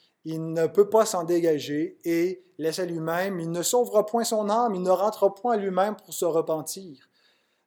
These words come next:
Donc, il faut que la repentance lui soit donnée. Il ne la trouvera pas en lui. Romains sept neuf, je pense, peut servir aussi pour illustrer, pour affirmer cette vérité. Paul dit, « Pour moi, étant autrefois sans loi, je vivais,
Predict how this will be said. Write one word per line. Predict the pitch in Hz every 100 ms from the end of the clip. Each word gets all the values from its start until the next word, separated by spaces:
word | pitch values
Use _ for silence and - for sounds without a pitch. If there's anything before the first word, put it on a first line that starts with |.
| 143
Donc, | 165 170
il | 175
faut | - 269 339
que | 233 196
la | 170
repentance | 170 175 175 220 226
lui | 185 175
soit | 196 180
donnée. | 175 190 214 - _ _ _ _
Il | 170
ne |
la | 175
trouvera | 170 180 170 180
pas | 190
en | 190
lui. | 175 220 - - _ _ _ _ _ _ _ _ _ _ _ _
Romains | 131 165 185 202
sept | 202 196 190
neuf, | 180 202 269 - -
je | 156
pense, | 151 180 190 170 -
peut | 165 160
servir | 156 175 147 170 165
aussi | 143 - 185
pour | - 160 151
illustrer, | 151 147 - 147 165
pour | 180 151
affirmer | 147 - 147 156 170
cette | - 143 - 143
vérité. | 139 151 151 151 240 277 - - - _
Paul | 202 190
dit, « | 160 180
Pour | 226 208
moi, | 214 254 269 220
étant | 180 180 214 208 220
autrefois | 233 240 196 196 - 226
sans | 202 - 208 214
loi, | 170 180 208
je | 156 170
vivais, | 156 214 196 233 220